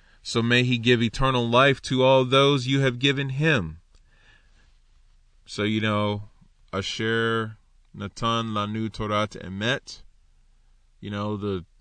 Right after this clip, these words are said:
eternal life has been bestowed in us because of the Torah, who he has given to us. There it is right there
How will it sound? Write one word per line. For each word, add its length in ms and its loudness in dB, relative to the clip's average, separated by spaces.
eternal 480 -4
life 320 -2
has 160 -4
been 460 -4
bestowed 640 -4
in 240 -8
us 300 -6
because 420 -6
of 220 -6
the 80 -12
Torah, 480 -4
who 140 -2
he 200 2
has 140 -2
given 280 -2
to 200 -2
us. 340 -6
There 260 -2
it 80 -2
is 280 0
right 260 0
there 440 -2